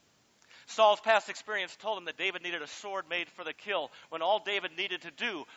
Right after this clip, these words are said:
was trust in God's will. You see, David knew that although he had been anointed the future king of Israel, he could not operate in the same manner as the king who currently sat on the throne. Saul's reign was founded on human wisdom, but David's future reign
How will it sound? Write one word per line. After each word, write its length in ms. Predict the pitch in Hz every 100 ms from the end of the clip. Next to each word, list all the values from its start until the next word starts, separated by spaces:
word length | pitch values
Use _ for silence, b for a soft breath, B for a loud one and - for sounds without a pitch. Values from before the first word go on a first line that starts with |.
| -
was 120 | 143
trust 380 | - 190 160 -
in 120 | 143
God's 300 | 135 131 123
will. 280 | 120 101 - _ _ _ _ _ _ _ _ _ _ _ _ _
You 60 | -
see, 140 | 202
David 420 | 175 214 208 196
knew 180 | 185 196
that 120 | 160
although 240 | 160 170 170
he 120 | 190
had 120 | 170
been 100 | 170
anointed 400 | 156 160 202 185
the 100 | 226
future 420 | - 214 254 220
king 320 | - 202 190 165
of 100 | -
Israel, 500 | 185 214 220 226 240 B B -
he 140 | 220
could 160 | 190 175
not 240 | 175 170
operate 400 | 190 - 190 180
in 80 | 170
the 60 |
same 360 | - - 196 190
manner 340 | 170 160 147 B -
as 140 | 165
the 80 | 160
king 340 | - 190 143 - B
who 80 | 165
currently 380 | - 180 135 139
sat 300 | - 160 139
on 140 | 123
the 60 | 107
throne. 360 | 143 143 123 92 _ _ _ _ _ _ _ _ _ _ _ -
Saul's 500 | - 185 196 190 165
reign 260 | 185 190
was 120 | 143
founded 320 | - 170 160 147
on 160 | 135
human 400 | 113 180 185 156
wisdom, 320 | 135 127 131
but 160 | 123 120
David's 360 | 165 190 170 -
future 400 | 214 240 - 233
reign 300 | 175 156